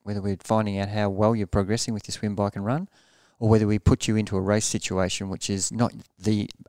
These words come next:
A race, it's the B or C race, but you get to practice, um, the race execution and according to the numbers that you can swim, ride and run at.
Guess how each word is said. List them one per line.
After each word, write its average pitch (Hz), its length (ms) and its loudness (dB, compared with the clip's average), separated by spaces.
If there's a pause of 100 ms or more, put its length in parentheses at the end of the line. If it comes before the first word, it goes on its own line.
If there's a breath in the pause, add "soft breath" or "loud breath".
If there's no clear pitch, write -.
A 98 140 0
race, 101 280 -2
it's - 100 -8
the 95 100 -8
B 101 180 2
or 95 100 0
C 104 240 0
race, 101 360 -4 (440 loud breath)
but - 160 0
you 113 60 0
get 127 180 2
to - 80 -2
practice, - 680 -2 (140)
um, 101 380 -4 (220 soft breath)
the 110 100 0
race 101 400 2
execution 104 680 -4
and 104 400 -2 (280)
according 101 360 -2
to 95 120 -4
the 95 80 -6
numbers 95 340 -2
that - 80 -10
you 101 120 -6
can 90 160 -8
swim, 95 260 -4
ride 92 140 0
and 92 120 -6
run 92 140 -4
at. 92 160 -10